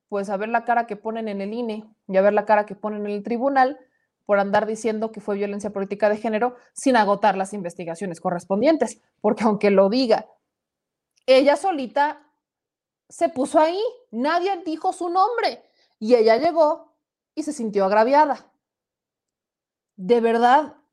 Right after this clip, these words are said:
tan poco inteligente es. Ah, que va a decir que es violencia política de género, ¿verdad? Mm. Eh, está haciendo la misma estrategia que hizo la Pelosi con Trump.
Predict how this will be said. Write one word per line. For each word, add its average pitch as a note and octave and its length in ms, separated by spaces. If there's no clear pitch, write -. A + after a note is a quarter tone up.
tan A3 340
poco A3+ 240
inteligente C#4+ 640
es. - 220
Ah, A3 100
que A3 80
va G#3+ 80
a G#3+ 40
decir A3 160
que A3+ 80
es G3+ 60
violencia F#3+ 260
política F#3+ 340
de - 60
género, D3+ 200
¿verdad? G3 300
Mm. F3+ 80
Eh, G#3+ 180
está B3 260
haciendo D#4 420
la B3+ 100
misma C4 200
estrategia B3 400
que A3+ 100
hizo A#3+ 140
la G#3+ 160
Pelosi G#3+ 380
con G3 200
Trump. F4 320